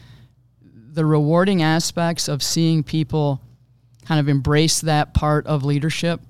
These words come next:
um, and then seeing how somebody's contribution goes from a little more limited than what it could be to something gigantic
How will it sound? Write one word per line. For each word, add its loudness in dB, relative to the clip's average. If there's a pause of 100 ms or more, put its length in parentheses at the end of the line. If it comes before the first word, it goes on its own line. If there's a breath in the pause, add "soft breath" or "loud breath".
(540)
um, 2
and 4
then 4
seeing 0
how -2
somebody's -2
contribution -4
goes -4
from -4 (800 soft breath)
a -6
little 0
more 0
limited 0
than 2
what 0
it -12
could -4
be -2
to -6
something -4
gigantic -4